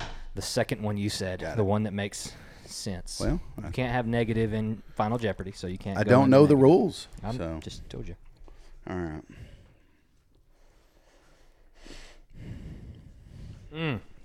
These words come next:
Speaker 1: While we're waiting on them to do that, let's hear another one. This one's one of my favorite one. It's a hasty headlines. Maybe we should have had some, uh, editor, you know, check these things. Hospitals are sued by seven-foot doctors. <laughs>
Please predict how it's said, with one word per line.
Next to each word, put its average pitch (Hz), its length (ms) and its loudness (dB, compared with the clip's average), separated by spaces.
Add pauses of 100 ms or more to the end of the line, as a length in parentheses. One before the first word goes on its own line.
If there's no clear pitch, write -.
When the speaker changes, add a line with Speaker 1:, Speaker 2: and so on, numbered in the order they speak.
(1040)
Speaker 1:
While 190 200 12
we're 180 80 12
waiting 165 240 12
on 165 160 12
them 156 100 10
to 143 80 4
do 151 140 12
that, 175 240 12
let's 170 160 6
hear 170 140 10
another 170 240 12
one. 110 180 6 (880)
This 147 180 6
one's 143 120 4
one 143 100 8
of 139 40 6
my 127 120 6
favorite 131 360 4
one. 127 360 6 (100)
It's 123 200 -2
a 113 280 4 (540)
hasty 151 360 0
headlines. 127 520 4 (420)
Maybe 120 320 4
we 113 240 2
should 127 200 0
have 113 60 2
had 117 160 0
some, 113 280 -4
uh, 101 220 0
editor, 104 460 2 (360)
you 110 100 -2
know, 98 180 0
check - 320 0
these 98 200 -6
things. 92 260 -6 (240)
Hospitals 127 520 2
are 101 80 0
sued 113 340 -2
by 110 120 -2
seven-foot 104 680 -4
doctors. - 520 -8
<laughs> - 1080 -10